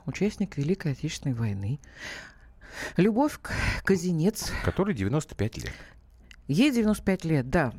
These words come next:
Speaker 1: Значит, квартиру, э, видимо, я так понимаю, решили, что дом в прекрасном состоянии, поэтому квартиру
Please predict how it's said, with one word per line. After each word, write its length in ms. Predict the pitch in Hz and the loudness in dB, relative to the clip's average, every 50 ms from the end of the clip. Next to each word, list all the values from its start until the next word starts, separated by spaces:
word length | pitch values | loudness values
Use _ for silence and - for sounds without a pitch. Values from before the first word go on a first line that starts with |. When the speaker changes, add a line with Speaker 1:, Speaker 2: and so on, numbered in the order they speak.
| - | -12
Speaker 1:
Значит, 280 | - 147 180 180 - - | -6 -4 -4 -4 -4 0
квартиру, 680 | - 202 220 214 - - 302 339 330 311 302 269 - - | 2 2 2 2 0 0 2 2 4 4 2 2 0 -4
э, 200 | 170 170 170 - - | -4 -4 -4 -2 2
видимо, 300 | 196 285 294 262 233 208 | 2 2 4 4 4 4
я 100 | 175 - | 4 2
так 140 | 175 - | 0 -2
понимаю, 500 | - - 165 170 175 170 156 143 143 139 | -2 -2 -2 0 2 2 4 4 4 4
решили, 400 | 143 160 185 - - 175 156 143 | 4 2 2 0 0 0 0 0
что 380 | 131 - - - 147 143 135 131 | 0 -2 -4 -2 -2 -2 -2 -2
дом 340 | 131 143 196 214 180 143 123 | 0 2 2 2 2 0 -6
в 140 | - - - | -10 -4 -2
прекрасном 480 | 202 214 208 214 208 - - - 127 | -2 0 2 2 0 0 0 -6 -8
состоянии, 560 | - 147 - - - 180 180 160 147 143 139 | -8 -8 -6 -2 -2 0 2 2 0 0 -2
поэтому 340 | - - 156 151 - 156 147 | 0 0 -2 0 0 -4 -6
квартиру 500 | - - 151 - - - 190 180 151 139 | -2 -2 -2 -2 -2 -4 -2 -2 -2 -4